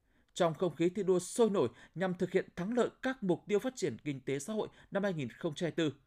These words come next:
phát biểu tại buổi lễ gia quân sản xuất đầu xuân Giáp Thìn, Bí thư Tỉnh ủy Đỗ Trọng Hưng nhấn mạnh, nhà máy nhiệt điện Nghi Sơn hai là dự án công nghiệp trọng điểm lớn thứ hai sau Liên Hợp Lọc hóa dầu Nghi Sơn – đóng vai trò hạt nhân quan trọng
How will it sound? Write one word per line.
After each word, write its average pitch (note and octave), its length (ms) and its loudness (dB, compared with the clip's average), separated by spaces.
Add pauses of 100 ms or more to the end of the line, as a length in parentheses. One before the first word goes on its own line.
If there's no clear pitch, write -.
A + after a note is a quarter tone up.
(400)
phát C4+ 140 0
biểu F3+ 180 6
tại - 240 2
buổi D3 120 4
lễ D3 140 2
gia G3+ 160 0
quân F3+ 220 2
sản D3 200 -4
xuất - 220 -8
đầu D3 160 0
xuân D3 240 -2
Giáp - 180 -4
Thìn, D#3+ 160 4 (420)
Bí G#3 120 4
thư A#3+ 140 2
Tỉnh F3 160 0
ủy D3 280 2
Đỗ C3+ 180 2
Trọng - 200 -4
Hưng D#3 240 2
nhấn C#3 160 0
mạnh, A3 120 6 (460)
nhà D#3 120 2
máy D#3+ 200 6
nhiệt F3+ 220 2
điện C#3 220 2
Nghi D#3 100 0
Sơn E3 180 0
hai D#3 180 0 (220)
là E3 160 4
dự D3+ 140 2
án G3 220 4
công G#3 160 0
nghiệp E3 260 2
trọng - 220 0
điểm A#2 220 2
lớn A2 220 0
thứ G#3 80 -2
hai G3+ 200 4 (260)
sau A3 300 2
Liên G3+ 160 2
Hợp E3+ 220 -2
Lọc B2+ 160 -4
hóa B2 100 0
dầu B2+ 260 -2
Nghi C#3 100 0
Sơn – D3 200 2 (380)
đóng C#3+ 140 2
vai G3+ 160 2
trò D3 160 0
hạt B2 260 -4
nhân F3 180 0 (120)
quan A3+ 180 2
trọng - 200 2